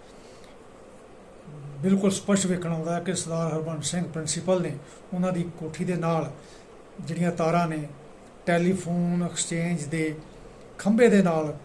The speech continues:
ਖਹਿ ਕੇ ਲੰਘਣ ਡਈਆਂ ਨੇ, ਜਿਹਦੇ ਵਿੱਚ ਇੱਕ ਸਿਰਫ ਫੱਟੀ ਦਿੱਤੀ ਹੋਈ ਹੈ, ਜਿਹਦੇ ਨਾਲ ਉਹ, ਉਹਦੀ ਜਿਹੜੀ, ਅਹ, ਹੈਗੀ ਆ ਟ-, ਟੱਚ ਜਿਹੜਾ ਹੈ, ਉਹ ਖੰਭੇ ਨਾਲ ਨਹੀਂ ਹੋ ਰਿਹਾ। ਜਿਸ ਦਿਨ ਵੀ ਉਹ ਖੰਭੇ ਨਾਲ ਹੋ ਗਿਆ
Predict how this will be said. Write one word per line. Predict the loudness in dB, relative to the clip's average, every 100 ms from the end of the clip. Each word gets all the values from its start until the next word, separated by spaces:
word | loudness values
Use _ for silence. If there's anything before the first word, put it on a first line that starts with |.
| -4
ਖਹਿ | 4 6
ਕੇ | 6
ਲੰਘਣ | 4 2 0
ਡਈਆਂ | 0 0
ਨੇ, | 0 0
ਜਿਹਦੇ | 0 4 4
ਵਿੱਚ | 4 -2 -6 -8 -16 -20 -20 -20 -20 -8
ਇੱਕ | -6 -2
ਸਿਰਫ | 0 0 -2
ਫੱਟੀ | -6 6 6 6 -2 -12 -12
ਦਿੱਤੀ | -2 4
ਹੋਈ | 4 4
ਹੈ, | 0 -4 -12 -20 -16 -2
ਜਿਹਦੇ | 2 6
ਨਾਲ | 6 4 2 2 0 -2 -8 -18 -20 -20 -20 -20 -8
ਉਹ, | 0 2
ਉਹਦੀ | 2 -2 0 0 0 -2 -6 -12 -16 -14 -6
ਜਿਹੜੀ, | -4 -2 -2 -6
ਅਹ, | -12 -20 -20 -16 -10
ਹੈਗੀ | -6 -4 -2
ਆ | -2
ਟ-, | -2 -4 -4 -2
ਟੱਚ | 0 0
ਜਿਹੜਾ | 0 2 2
ਹੈ, | 0 -8 -16 -12
ਉਹ |
ਖੰਭੇ | -8 -2 0
ਨਾਲ | 2 2
ਨਹੀਂ | 4
ਹੋ | 4 4
ਰਿਹਾ। | 0
ਜਿਸ | 0 -4 0
ਦਿਨ | 2
ਵੀ | 4
ਉਹ | 4
ਖੰਭੇ | 2 2 2
ਨਾਲ | 2
ਹੋ | 0 -2
ਗਿਆ | -4